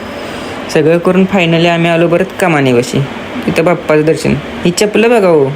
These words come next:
वाटेनं कोणाकोणाची तुटलेली तेच कळत नव्हतं. परत finally वाट काढत आम्ही आता निघालो घरी. आणि ह्यो आमचा भाऊ कुठं चुकलेला हे आम्हालाच माहीत नव्हतं.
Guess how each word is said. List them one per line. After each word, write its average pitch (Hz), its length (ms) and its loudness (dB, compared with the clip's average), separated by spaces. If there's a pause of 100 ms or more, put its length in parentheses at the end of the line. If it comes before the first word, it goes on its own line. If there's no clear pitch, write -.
वाटेनं 156 400 0
कोणाकोणाची 185 580 0
तुटलेली 185 340 2
तेच 185 220 0
कळत 165 220 4
नव्हतं. 143 340 0 (580)
परत 147 140 0 (180)
finally 180 320 2
वाट 175 300 2
काढत 175 160 2
आम्ही 175 220 2
आता 170 120 0
निघालो 160 380 2 (140)
घरी. 139 260 4 (1040)
आणि 131 200 2
ह्यो 143 160 2
आमचा 190 320 2
भाऊ 196 200 2
कुठं 196 300 0
चुकलेला 196 460 2
हे - 360 -6
आम्हालाच 170 440 2
माहीत 143 260 2
नव्हतं. 117 300 0